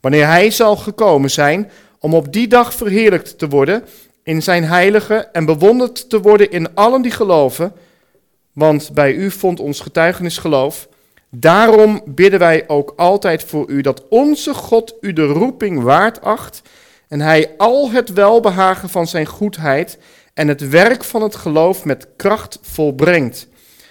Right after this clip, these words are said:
opdat de naam van onze Heer Jezus Christus in u verheerlijkt wordt en u in hem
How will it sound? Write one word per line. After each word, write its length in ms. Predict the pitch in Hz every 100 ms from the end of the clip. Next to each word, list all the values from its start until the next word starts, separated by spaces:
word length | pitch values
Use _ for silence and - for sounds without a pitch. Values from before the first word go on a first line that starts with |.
| _ _ _ _ _
opdat 440 | 151 - 147 - -
de 80 | 131
naam 480 | 131 156 226 262
van 200 | 180 190
onze 220 | - 156 170
Heer 220 | 156 160
Jezus 460 | 160 180 214 190 -
Christus 460 | 190 185 170 -
in 220 | - 185 190
u 100 | 165
verheerlijkt 580 | 156 143 151 170 160 -
wordt 360 | 143 120 - _ _ _ _ _ _ -
en 320 | 143 139 131
u 380 | 170 190 175 -
in 140 | 151 139
hem 440 | 151 170 127 110